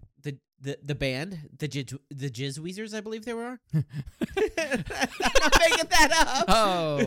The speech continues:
Speaker 1: <laughs>
Speaker 2: man.
Speaker 1: Um, uh, like, had their own story, like, a whole story about the, uh, the stormtrooper who let their people go,
Speaker 2: Hmm.
Speaker 1: and, like, all sorts of stuff, like,
Speaker 2: Yeah.
Speaker 1: or the, the stormtroopers who had to, like, kill the peop-,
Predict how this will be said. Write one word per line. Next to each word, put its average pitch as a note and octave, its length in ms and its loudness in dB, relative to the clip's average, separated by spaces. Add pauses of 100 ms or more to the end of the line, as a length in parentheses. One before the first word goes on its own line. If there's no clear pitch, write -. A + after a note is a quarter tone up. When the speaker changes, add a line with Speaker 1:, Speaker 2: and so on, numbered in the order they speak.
(100)
Speaker 1:
<laughs> C4+ 100 -2
Speaker 2:
man. F3+ 600 -2 (680)
Speaker 1:
Um, D3+ 420 -2 (460)
uh, C3+ 460 -4
like, D3 240 -6
had D3+ 180 -2
their C#3+ 160 -2
own C#3+ 160 -4
story, D3 720 -6 (120)
like, C#3+ 220 -6
a C3 80 -8
whole E3+ 220 -8
story C#3+ 600 -4
about B2 420 -8
the, G#2+ 400 -8 (160)
uh, G2 340 -12 (340)
the A2 220 -10
stormtrooper B2+ 640 -10
who B2 100 -8
let A#2 220 -10
their A#2 80 -10
people A#2 280 -12
go, A2+ 320 -8
Speaker 2:
Hmm. C3+ 420 -2
Speaker 1:
and, G#2+ 240 -4
like, A#2+ 160 -10
all D#3 120 -8
sorts D3 280 -12
of A2+ 80 -10
stuff, E2+ 340 -12
like, G#2+ 160 -12
Speaker 2:
Yeah. B2+ 200 -4 (180)
Speaker 1:
or C3 200 -6
the, A2+ 280 -10 (140)
the B2 60 -12
stormtroopers C3 640 -10
who A#2+ 80 -12
had A#2 140 -8
to, A2 60 -12
like, G#2 160 -12
kill A#2 180 -14
the G#2 80 -16
peop-, A2 320 -14